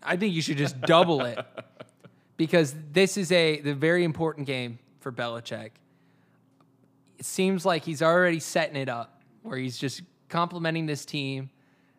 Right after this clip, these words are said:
Speaker 1: sa-, basically exhibiting how well he knows them. All that, you know. Of course, he's gonna know about, about this team. It does depend on who the quarterback is.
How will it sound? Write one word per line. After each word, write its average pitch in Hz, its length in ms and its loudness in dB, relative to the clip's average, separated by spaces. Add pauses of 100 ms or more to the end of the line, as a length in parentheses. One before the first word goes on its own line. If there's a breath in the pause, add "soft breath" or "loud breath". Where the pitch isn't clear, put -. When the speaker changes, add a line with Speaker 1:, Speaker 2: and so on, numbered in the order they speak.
(100 soft breath)
Speaker 1:
sa-, - 320 -6
basically 208 720 0
exhibiting 170 460 0
how 165 240 4
well 185 180 4
he 175 140 0
knows 151 320 2
them. 147 360 -8 (420)
All 147 140 -6
that, 139 180 -6
you 139 100 -6
know. 135 300 -8 (300 soft breath)
Of - 80 -20
course, 185 280 2
he's 147 400 -8
gonna 135 200 -6
know 127 260 -6
about, 120 280 -10 (260)
about 123 300 -8 (480)
this 123 160 -12
team. 127 240 -10 (1040 loud breath)
It 185 140 2
does 214 180 6
depend 190 320 2
on 175 80 2
who 170 80 0
the 160 80 -4
quarterback 165 460 -4
is. 160 260 -6